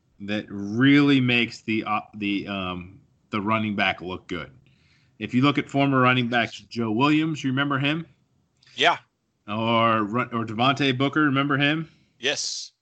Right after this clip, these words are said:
Speaker 1: I mean, those guys put up absolute numbers in Utah's offense.
Speaker 2: Yeah,
Speaker 1: And
Speaker 2: they
Speaker 1: I think
Speaker 2: did.
Speaker 1: it's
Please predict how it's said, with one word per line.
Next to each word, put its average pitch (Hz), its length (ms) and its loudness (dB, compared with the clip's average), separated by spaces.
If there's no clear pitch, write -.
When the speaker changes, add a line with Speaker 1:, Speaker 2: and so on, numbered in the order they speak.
Speaker 1:
I 120 140 0
mean, 120 200 0
those 143 280 2
guys 135 320 2
put 131 220 -6
up 123 200 -6
absolute 127 680 -4
numbers 113 840 -4
in 107 220 -8
Utah's 110 520 -4
offense. 82 560 -10
Speaker 2:
Yeah, 120 160 0
Speaker 1:
And 107 80 0
Speaker 2:
they 107 60 0
Speaker 1:
I 107 40 -4
think 107 300 -12
Speaker 2:
did. 127 60 -10
Speaker 1:
it's - 80 -14